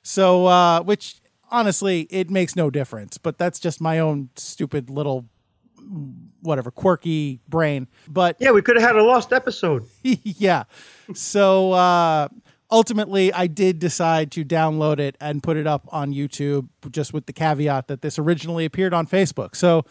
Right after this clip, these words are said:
Speaker 1: all
Speaker 2: Thank
Speaker 1: of,
Speaker 2: you,
Speaker 1: all
Speaker 2: American
Speaker 1: of our,
Speaker 2: Rhino.
Speaker 1: yeah, all of our Hit the Deck episodes are once again available on our YouTube channel, which is Hit the Deck Podcast on YouTube.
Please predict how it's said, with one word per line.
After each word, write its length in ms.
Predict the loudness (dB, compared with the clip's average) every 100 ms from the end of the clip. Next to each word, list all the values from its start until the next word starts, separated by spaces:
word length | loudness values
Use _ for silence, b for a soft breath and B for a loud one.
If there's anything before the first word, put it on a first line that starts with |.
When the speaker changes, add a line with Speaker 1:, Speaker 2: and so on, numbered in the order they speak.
| b b b
Speaker 1:
all 400 | 6 8 8 6
Speaker 2:
Thank 200 | 6 6
Speaker 1:
of, 60 | 6
Speaker 2:
you, 80 | 2
Speaker 1:
all 40 |
Speaker 2:
American 340 | 4 6 6
Speaker 1:
of 40 | 4
our, 160 | 4 4
Speaker 2:
Rhino. 320 | 2 -2 -4
Speaker 1:
yeah, 220 | -8 -10 -12 -2
all 180 | 2
of 100 | 4
our 80 | 4
Hit 140 | 2 0
the 80 |
Deck 260 | 0 0 0
episodes 500 | -2 -4 -2 -2 -2
are 180 | -2 0
once 300 | 2 2 0
again 400 | -2 0 0 -2
available 640 | -2 0 2 2 0 0 0
on 260 | 0 0 -2
our 180 | -2
YouTube 520 | -2 -4 -6 -4 -6 -6
channel, 380 | -6 -4 -4 -4
which 200 | -6 -4
is 280 | -6 -8 b b b b
Hit 160 | -8 -4
the 80 |
Deck 200 | -4 -2 2
Podcast 680 | 2 2 -2 -4 -6 -10 -12
on 160 | -10
YouTube. 380 | -6 -6 -6 -8